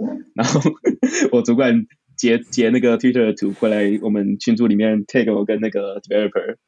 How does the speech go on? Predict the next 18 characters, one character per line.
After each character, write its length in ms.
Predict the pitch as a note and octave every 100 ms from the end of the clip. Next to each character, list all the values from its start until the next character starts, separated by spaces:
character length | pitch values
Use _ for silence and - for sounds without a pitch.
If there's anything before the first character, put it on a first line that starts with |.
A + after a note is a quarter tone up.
| _ _ _ _
说， 300 | A2 G#2+ A2
“It 220 | - A#2+
seems 300 | A#2+ B2 A#2
like 160 | G#2+ G2+
a 20 |
bug.” 340 | G2 G2+ G2 -
<laughs> 60 | - - - G#2 - - - - - - - -
对 100 | A2+
啊， 200 | G#2 G2+ -
但， 120 | C3+ B2
但 100 | F3+
也 80 | B2+
还 140 | G#2
好， 160 | G#2+ F#2+
就 80 | G#2+
是， 320 | A2 G2+ G2+ -
就 80 |
是 420 | G#2 G#2+ G2+ F#2+